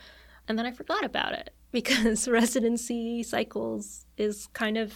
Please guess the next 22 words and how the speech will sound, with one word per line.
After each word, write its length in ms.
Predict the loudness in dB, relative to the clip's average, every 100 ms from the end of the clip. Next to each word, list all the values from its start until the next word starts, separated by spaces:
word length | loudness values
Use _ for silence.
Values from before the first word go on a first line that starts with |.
| -6
involved, 520 | -2 2 4 2 -2 -6
I 60 | -6
guess. 360 | -6 -8 -8 -6
I 80 |
haven't 260 | -4 -2 -2
really 220 | 0 0
been 160 | 0 -2
thinking 280 | -2 -4 -6
about 260 | -6 -4
that, 180 | -4 -4
but 160 | -6 -8 -14 -20 -20
hearing 320 | 0 2 4
you 80 | 2
say 220 | 2 2
that 180 | 2 2
has 180 | 0 0
reminded 500 | 0 0 0 0 -2
me 260 | -4 -4
that 320 | -4 -2 -4 -6 -18 -20 -20 -20 -20 -20 -20 -4 2
a 80 |
lot 400 | 4 2 0 -4
of 560 | -2 -2 0 0 0 -4